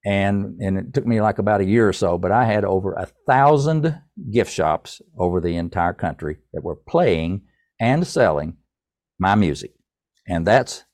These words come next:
what, that's what really turned the corner for me. And by nineteen ninety-two, I had,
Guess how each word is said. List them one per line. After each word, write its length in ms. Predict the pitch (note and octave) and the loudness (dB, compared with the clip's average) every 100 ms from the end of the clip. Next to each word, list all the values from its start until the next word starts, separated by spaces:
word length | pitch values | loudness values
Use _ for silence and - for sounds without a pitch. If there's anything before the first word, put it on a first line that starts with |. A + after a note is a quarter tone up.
| _ | _
what, 220 | - A2 - - - | 0 0 -2 -16 -2
that's 240 | B2 D3 | 0 2
what 160 | B2+ A2 | 2 4
really 240 | A#2 C3+ | 4 4
turned 280 | C#3 B2 B2 | 2 2 2
the 60 | A#2+ | 0
corner 300 | - A2 G#2 | 0 0 0
for 180 | A2+ G#2+ | 0 0
me. 120 | G#2+ | 0
And 120 | G2+ | 0
by 100 | F#2+ | 0
nineteen 480 | G2+ B2 C#3+ C3+ C3 | 2 2 2 0 4
ninety-two, 720 | B2 B2 A2+ - E3+ F3 F3 - _ _ _ _ | 4 4 0 2 4 4 4 -2 _ _ _ _
I 100 | G#2 | 0
had, 260 | G#2 G#2 | 2 2